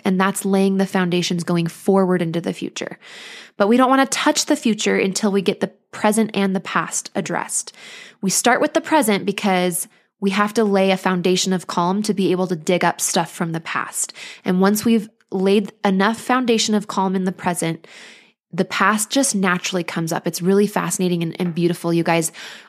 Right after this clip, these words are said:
Our body just knows what it needs to release, and stuff just <laughs> comes up for my clients as they get into, like, that second, third month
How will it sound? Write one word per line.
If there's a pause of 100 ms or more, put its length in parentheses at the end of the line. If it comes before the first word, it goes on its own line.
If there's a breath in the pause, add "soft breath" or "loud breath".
Our
body
just (120)
knows
what
it
needs
to
release,
and
stuff
just
<laughs>
comes
up
for
my
clients (520 loud breath)
as
they
get
into,
like,
that
second,
third
month